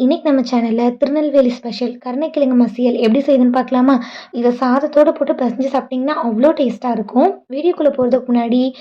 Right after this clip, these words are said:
சேனலை லைக் பண்ணுங்க, சப்ஸ்கிரைப் பண்ணுங்க. வாங்க வீடியோக்குள்ள போலாம். ஒரு மிக்ஸி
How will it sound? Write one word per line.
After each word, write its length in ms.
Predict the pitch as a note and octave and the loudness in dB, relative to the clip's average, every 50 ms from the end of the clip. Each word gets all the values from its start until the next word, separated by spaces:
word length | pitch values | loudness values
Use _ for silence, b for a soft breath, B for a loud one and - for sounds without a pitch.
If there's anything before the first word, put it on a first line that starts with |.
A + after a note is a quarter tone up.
| B B B B B - | B B B B B -12
சேனலை 400 | C#4 C#4 D4 D4 C4 B3 B3+ B3+ B3+ B3 | -10 -8 -6 -4 -4 -2 -2 0 0 0
லைக் 180 | B3 C#4 C4+ - | 0 -2 -2 -2
பண்ணுங்க, 300 | C#4 B3+ A#3+ A#3 A#3 C4+ D4 D4 | 0 0 0 2 0 0 0 0
சப்ஸ்கிரைப் 400 | D4+ D4 - - C#4+ C#4 C#4 C#4 | -2 -4 -2 -2 -2 -2 0 0
பண்ணுங்க. 320 | C4+ B3+ B3+ B3 B3 B3+ C4 C4 C4 B3+ B3 - | -2 -2 0 0 0 0 0 0 -2 -2 -2 -2
வாங்க 180 | C#4+ D4 D4+ D4+ D4 | -2 0 0 2 2
வீடியோக்குள்ள 360 | D4 C#4 D4+ D4 D4 D4 C#4+ C#4 D4 | 2 2 2 2 2 0 2 2 2
போலாம். 340 | C#4 C4+ C#4 C#4 C#4 C#4+ C#4+ C#4 - _ _ _ _ _ _ _ _ _ _ _ _ _ _ _ _ _ _ _ _ _ _ _ _ _ - | 2 2 2 2 2 2 0 -2 -8 _ _ _ _ _ _ _ _ _ _ _ _ _ _ _ _ _ _ _ _ _ _ _ _ _ -10
ஒரு 140 | C4 A#3+ B3 B3 | -6 -2 0 0
மிக்ஸி 240 | B3 A#3+ - D#4 D4+ | 0 0 0 0 2